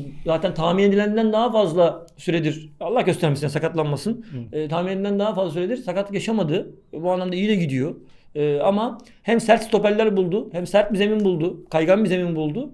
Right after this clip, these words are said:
Speaker 1: Bu anlamda biraz bozduğunu düşünüyorum bazı oyuncular özellikle. Atiba bile günde değildi mesela. Ee, bu bağlamda baktığımız zaman ikinci yarıda tabii,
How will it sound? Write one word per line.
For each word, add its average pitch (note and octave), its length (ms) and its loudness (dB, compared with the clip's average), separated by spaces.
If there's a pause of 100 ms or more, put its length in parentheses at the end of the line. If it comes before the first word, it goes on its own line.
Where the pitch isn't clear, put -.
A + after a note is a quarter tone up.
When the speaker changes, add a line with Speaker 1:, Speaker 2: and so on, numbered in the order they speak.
(100)
Speaker 1:
Bu G3 60 -4
anlamda G3+ 320 -2
biraz G3 200 0
bozduğunu G3+ 340 6
düşünüyorum D3 380 -2
bazı D#3+ 240 4
oyuncular D3+ 260 -2
özellikle. D#3 600 -2 (140)
Atiba G3 260 4
bile E3 80 6
günde F#3+ 300 4
değildi F3+ 240 2
mesela. D3 440 -4 (400)
Ee, D#3+ 240 -2
bu G#3 100 0
bağlamda G3 360 0
baktığımız G3 320 0
zaman A#3 140 -2
ikinci A3+ 240 2
yarıda A#3+ 180 4
tabii, A#3 240 4